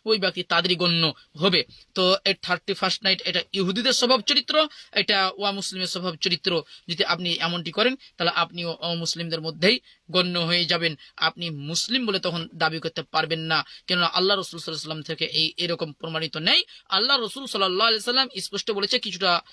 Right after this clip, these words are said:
হাদিসের সনদ দুর্বল, দুর্বল, দুর্বলতা হলেও এই হাদিসের শাহিদ, সাক্ষী স্বরূপ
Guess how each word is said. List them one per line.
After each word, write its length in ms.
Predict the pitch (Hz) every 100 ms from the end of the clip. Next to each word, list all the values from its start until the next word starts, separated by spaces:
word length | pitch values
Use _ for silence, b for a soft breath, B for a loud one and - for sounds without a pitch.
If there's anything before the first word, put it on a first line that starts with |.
| B B
হাদিসের 420 | 151 185 185 185
সনদ 360 | 170 185 175 160 _
দুর্বল, 340 | 170 196 185 175 151 175
দুর্বল, 340 | 208 208 202 -
দুর্বলতা 480 | 165 214 226 226 208
হলেও 480 | 160 240 320 302 175 B B 208
এই 120 | 196
হাদিসের 440 | 160 190 175 180
শাহিদ, 580 | - - 190 214 285 180 B B
সাক্ষী 360 | - 240 - 277
স্বরূপ 280 | 254 247